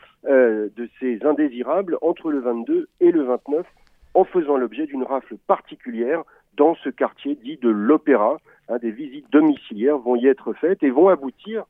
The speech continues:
à l'arrestation de plus de mille huit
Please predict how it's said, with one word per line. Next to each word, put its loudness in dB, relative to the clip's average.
à 2
l'arrestation -2
de -10
plus -14
de 4
mille -4
huit -12